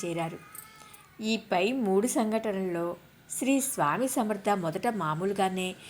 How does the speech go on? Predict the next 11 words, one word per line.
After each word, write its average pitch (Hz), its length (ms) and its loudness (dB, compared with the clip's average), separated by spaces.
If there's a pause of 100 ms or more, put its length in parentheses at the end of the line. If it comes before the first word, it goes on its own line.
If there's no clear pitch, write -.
(280)
ఒక 247 140 4
సామాన్యుని 233 760 2
వలె 220 220 4
ప్రవర్తించి 190 760 -4 (600)
అందరిలా 277 580 8
పుణ్యనదుల్లో 226 760 2
స్నానం 196 460 -2 (100)
చేయటానికి 202 440 -2
ప్రయత్నించగా 180 720 -4 (560)
జనులు 226 400 4
రొక్కం 254 480 2